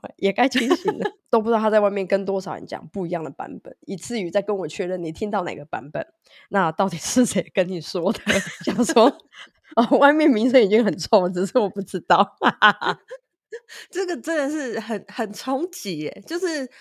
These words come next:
Speaker 2: 好像别人都知道一些自己不知道的自己的故事。<laughs>
Speaker 1: 对啊，他其中还有一段是有趣，是说，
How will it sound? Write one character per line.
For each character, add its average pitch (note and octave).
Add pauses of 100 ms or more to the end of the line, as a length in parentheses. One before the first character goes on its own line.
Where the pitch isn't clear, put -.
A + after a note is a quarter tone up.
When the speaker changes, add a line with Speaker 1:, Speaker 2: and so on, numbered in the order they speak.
(140)
Speaker 2:
好 G3+
像 D#4+
别 G#3+
人 G#3
都 A3+
知 A3+
道 A3
一 G#3+
些 G3+
自 F#3
己 F3
不 E3
知 F3+
道 F3+
的 D#3
自 -
己 D#3
的 D#3
故 D3+
事。 D3 (420)
<laughs> -
Speaker 1:
对 E4
啊， B3+ (680)
他 D4
其 A#3
中 A3+
还 G#3+
有 -
一 E3+
段 F#3
是 F3+
有 E3
趣， E3+
是 E3
说， E3+